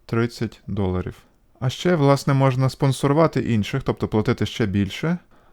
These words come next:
але при цьому жити в ще кращих умовах, уже не в наметі, а в постійних будівлях. Детальніше в листі, тобто далі в цьому відео. Податися на стипендію можна в анкеті,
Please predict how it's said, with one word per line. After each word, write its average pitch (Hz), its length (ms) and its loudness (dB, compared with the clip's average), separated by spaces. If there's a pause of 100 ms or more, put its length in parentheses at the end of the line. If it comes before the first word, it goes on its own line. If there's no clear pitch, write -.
(180)
але 123 220 2
при 123 140 -4
цьому 170 300 2
жити 139 360 2
в 139 80 -4
ще - 280 -2
кращих 131 540 -2 (280)
умовах, 95 480 2
уже 104 180 0
не 113 120 4
в 110 60 2
наметі, 131 500 2
а 123 120 2
в 113 460 0 (180)
постійних 117 680 -2 (140)
будівлях. 95 640 -4 (500)
Детальніше 147 720 0 (360)
в 123 40 0
листі, 101 420 -2 (480)
тобто - 440 -2
далі 113 280 2
в 104 80 -4
цьому 101 260 2
відео. 92 360 -2 (2000)
Податися 131 560 4
на 104 180 6
стипендію 135 720 0
можна 113 400 2
в 98 100 0
анкеті, 107 580 0